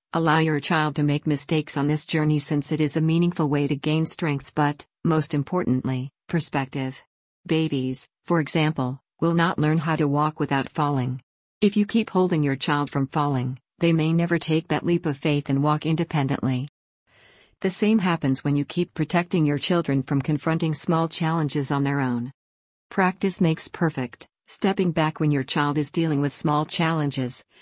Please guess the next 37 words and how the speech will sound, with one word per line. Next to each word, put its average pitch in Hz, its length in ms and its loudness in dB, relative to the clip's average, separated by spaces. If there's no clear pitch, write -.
even 208 260 4
if 151 100 0
they 160 140 2
may 151 160 2
experience 147 720 0
a 156 60 0
sense 165 320 -2
of 135 100 -2
emotional 147 480 0
pain, 135 440 -2
is 185 180 2
necessary 170 580 2
to 147 120 -2
help 160 260 0
them 147 160 0
learn 156 240 0
to 147 100 -2
seek 175 260 0
support, 135 600 -4
change 190 420 2
methods, 143 560 0
walk 165 240 0
away, 139 460 -2
et 196 140 -2
cetera. 190 340 2
Learning 156 360 2
to - 140 -4
ask 165 300 -2
for 147 140 -2
help 143 280 -2
is 147 120 -2
the 156 80 0
most 156 320 0
effective 160 420 -2
form 160 280 0
of 139 120 -4
self-advocation. 139 1120 -2